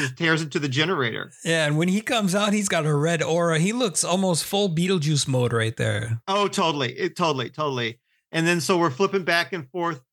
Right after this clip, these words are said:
Speaker 1: behind, between, um, you know, the car chase and then,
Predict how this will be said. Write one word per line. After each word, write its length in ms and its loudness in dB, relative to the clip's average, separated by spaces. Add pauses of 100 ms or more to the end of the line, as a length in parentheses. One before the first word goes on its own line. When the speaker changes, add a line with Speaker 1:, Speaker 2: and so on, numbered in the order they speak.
(120)
Speaker 1:
behind, 440 -2
between, 640 0
um, 600 0 (220)
you 100 -4
know, 80 4
the 100 0
car 260 2
chase 540 2
and 280 -4
then, 440 -2